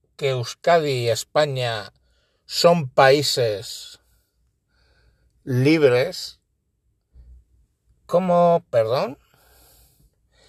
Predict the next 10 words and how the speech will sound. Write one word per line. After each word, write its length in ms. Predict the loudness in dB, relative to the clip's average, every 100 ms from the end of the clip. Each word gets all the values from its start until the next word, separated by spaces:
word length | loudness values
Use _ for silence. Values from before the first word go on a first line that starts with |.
| _ _ _ _ _
Qué 340 | 0 4 4 0 _ _
puto 580 | -2 -2 0 0 0 -2
asco 720 | -2 0 0 -4 -6 2 2
de 140 | 2 -2
mierda 1000 | -2 0 4 4 2 -2 -2 -4 -6 -12 _ _ _ _
que 160 | 0 2
un 160 | 2 2
presidente 640 | 2 2 0 0 0 0
del 260 | 0 0 0
gobierno 880 | 0 2 2 2 2 -4 -2 -4